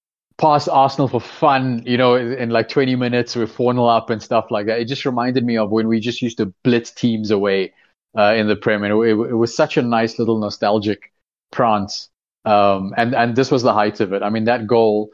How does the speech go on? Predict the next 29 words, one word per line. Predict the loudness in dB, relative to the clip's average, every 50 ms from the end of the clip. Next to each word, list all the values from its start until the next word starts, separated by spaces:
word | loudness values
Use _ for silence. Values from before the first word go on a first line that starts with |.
| _ -20 -20 _ _ -4
I | 0 0 2
know | 4 4
Liverpool | 4 4 2 0 0 2 0 2
haven't | 2 2 0 0 -2 -2
been | -2 -2 0 0
really | 0 0 0 0 0
great | -2 -2 -2 -2
this | -6 -8 -4
season, | -4 -4 -4 -4 -2
but | -4 -4 -2
some | 0 0
of | 0 2
the | 2
goals | 2 2 2 2 2 0 -2
we | -4 -6
scored | -6 -4 -2 0 0 2
have | 0 0 0 0
been | 0 0 0
absolutely | 0 -2 -2 -4 -4 -2 0 -2 -2 -2 -4 -6 -6
top | -4 -6 -8 -8 -8
drawer, | -4 -2 0 0 0 -2
and | -4 -4
this, | -4 -4 -4 -6 -10 _ -6
this | -4 -4 -4
one | -6 -6
was | -6 -6 -4
certainly | -4 -4 -4 -4 -8 -6
amongst | -6 -6 -6 -6 -8 -8 -10
them. | -10 -10 -10 -12